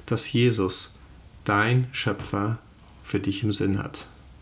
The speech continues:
Wenn du noch Fragen hast, dann schreib mir gerne an meine E-Mail-Adresse in der Beschreibung. Wenn dir dieser Podcast gefallen hat, würde ich mich sehr über ein Like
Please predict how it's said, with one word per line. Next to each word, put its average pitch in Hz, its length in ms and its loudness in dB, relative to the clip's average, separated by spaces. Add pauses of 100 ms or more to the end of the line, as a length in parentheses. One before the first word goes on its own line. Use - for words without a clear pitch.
(500)
Wenn 165 140 8
du 190 120 8
noch 156 160 4
Fragen 104 400 4
hast, 98 260 0
dann 98 140 4
schreib 98 300 0
mir 98 120 2
gerne 117 500 0
an 117 80 2
meine 101 280 4
E-Mail-Adresse 117 840 2
in 104 140 2
der 104 120 4
Beschreibung. 101 640 -4 (680)
Wenn 104 140 2
dir 101 80 6
dieser 104 260 2
Podcast 104 640 -2
gefallen 127 460 4
hat, 151 280 0
würde 104 200 2
ich 101 100 -4
mich 107 180 0
sehr 147 300 4
über 117 200 2
ein 101 160 2
Like 98 440 0